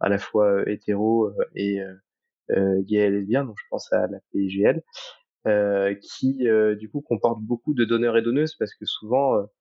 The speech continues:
heu, quand il y a un membre du couple qui, heu, heu, enfin, comment dire, qui, qui, qui se présente, l'autre va faire un don. Enfin, voilà, il y a vraiment, heu,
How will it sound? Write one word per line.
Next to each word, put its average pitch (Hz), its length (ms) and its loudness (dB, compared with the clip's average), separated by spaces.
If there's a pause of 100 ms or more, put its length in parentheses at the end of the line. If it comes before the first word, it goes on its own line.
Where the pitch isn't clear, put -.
(360)
heu, 107 140 0
quand 120 120 0
il 113 80 2
y 113 40 2
a 110 80 2
un 110 60 2
membre 113 360 2
du 107 120 -6
couple 113 400 -4
qui, 107 500 -2
heu, 101 300 4 (560)
heu, 98 560 0
enfin, 95 160 -4
comment 98 180 0
dire, 107 200 -2
qui, 110 440 -6
qui, 104 280 -4
qui 107 120 -2
se - 80 -18
présente, 127 460 0
l'autre 110 280 0
va 110 100 2
faire 101 240 -4
un 101 100 -2
don. 123 280 0
Enfin, 104 160 -8
voilà, 107 160 4
il 104 60 -2
y 104 40 -2
a 95 40 -8
vraiment, 117 420 0
heu, 104 180 2